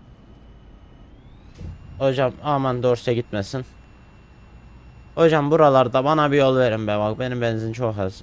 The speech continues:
Aman ne benzin amına koyayım. Şey, neydi o?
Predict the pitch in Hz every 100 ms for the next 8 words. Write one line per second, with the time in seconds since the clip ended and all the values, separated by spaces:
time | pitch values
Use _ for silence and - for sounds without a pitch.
0 | - 101 104 104 104 107 104 98 98 90
1 | 90 87 82 87 82 - - - - -
2 | - - - - - - 120 101 - -
3 | - - - - 107 98 87